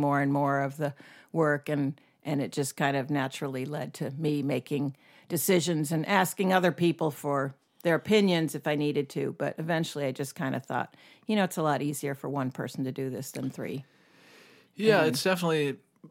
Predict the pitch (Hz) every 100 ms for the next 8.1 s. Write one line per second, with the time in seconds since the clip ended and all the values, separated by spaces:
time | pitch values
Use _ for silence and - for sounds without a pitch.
0 | _ - 123 - 147 123 120 120 117 110
1 | - 117 113 - 107 117 117 120 117 -
2 | - _ _ _ _ 123 - 180 170 139
3 | 139 123 120 131 110 117 117 117 113 117
4 | 110 104 101 107 101 101 _ 147 123 -
5 | _ _ _ 151 147 120 113 110 120 104
6 | - 110 104 107 104 104 101 104 - _
7 | _ - 151 131 110 110 - - 120 113
8 | 110